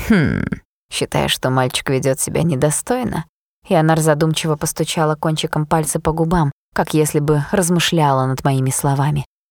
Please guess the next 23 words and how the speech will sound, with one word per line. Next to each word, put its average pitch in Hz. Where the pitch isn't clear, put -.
"Они 180
же 170
единоутробные 170
брат 160
и 165
сестра. 160
Они 185
должны 170
быть 170
связаны. 156
Я 170
не 160
понимаю". 170
"А -
ведь 147
ты 214
права, 247
они 139
связаны". 190
Призрачные 156
глаза 151
бабушки 151
потемнели, 151